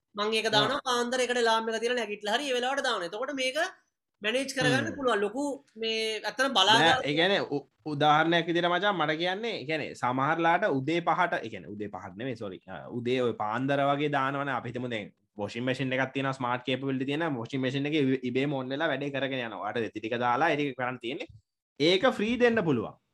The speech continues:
Speaker 2: ඒ කියන්නේ අරකටත් එක්ක සාපේක්ෂව කොස්ට් එක බැලුවම එච්චරට වැඩි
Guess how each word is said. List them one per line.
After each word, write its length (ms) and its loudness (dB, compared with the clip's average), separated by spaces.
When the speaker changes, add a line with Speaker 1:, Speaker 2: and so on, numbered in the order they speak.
Speaker 2:
ඒ 60 -10
කියන්නේ 180 0
අරකටත් 440 0
එක්ක 140 -2
සාපේක්ෂව 500 2
කොස්ට් 260 -6
එක 100 -4
බැලුවම 360 -2
එච්චරට 560 2
වැඩි 280 6